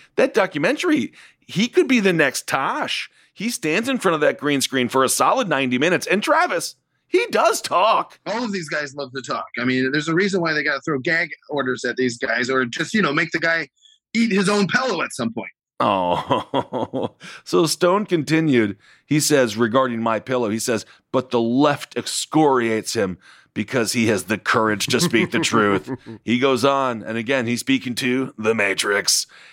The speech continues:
Speaker 1: He goes on, and then making it even worse, you have people who are at least allegedly on our side, like Steve Bannon, stabbing him in the back,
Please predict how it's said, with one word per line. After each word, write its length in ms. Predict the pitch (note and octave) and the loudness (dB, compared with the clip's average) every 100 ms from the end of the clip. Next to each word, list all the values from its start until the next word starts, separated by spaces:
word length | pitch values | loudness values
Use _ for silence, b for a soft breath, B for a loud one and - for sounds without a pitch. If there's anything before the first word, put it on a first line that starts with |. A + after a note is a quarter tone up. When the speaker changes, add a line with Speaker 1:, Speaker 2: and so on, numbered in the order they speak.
| B | B
Speaker 1:
He 120 | A#2+ | 0
goes 280 | B2+ C3+ A#2 | 2 2 2
on, 320 | C#3 C3 A2+ - b b - | 2 0 -2 -8 b b -2
and 160 | D#3+ | 0
then 220 | F#3 E3 | 2 2
making 340 | C3 E3 D#3+ C#3 | 2 0 0 0
it 60 | |
even 300 | C#3 C3+ A#2+ | 2 2 2
worse, 400 | A2+ A#2 G2 - - _ - | 2 0 -2 -10 -16 _ -4
you 120 | A2+ | 0
have 220 | B2+ - | 0 -2
people 360 | - C3 B2+ B2+ | -2 0 2 4
who 140 | A#2 | 4
are 120 | G2 | 4
at 100 | F#2+ G2+ | 2 2
least 340 | B2+ A#2+ - B B B | 2 2 -2 B B B
allegedly 920 | A#2+ A#2 A2+ B2 E3 G3 G3 D#3 C3 | 0 0 2 2 2 -2 -4 0 2
on 200 | A#2+ A2 | 2 2
our 140 | G2+ G2+ | 0 -2
side, 360 | - G2 G2 G#2+ | -2 -2 -2 0
like 180 | G2 | -2
Steve 400 | - - A2+ F#2 | -2 -2 0 0
Bannon, 460 | E2 G#2+ D#3+ G#2+ G#2 B B B | 2 2 2 -2 -8 B B B
stabbing 800 | - - D#3+ D#3 E3 F#3 F#3 | -8 -2 2 2 2 0 0
him 200 | D#3 D#3+ D3+ | 0 0 2
in 260 | E3 F#3+ | 2 2
the 100 | F3+ | 2
back, 460 | D3+ E3+ F3 F3+ - | 0 0 2 0 -6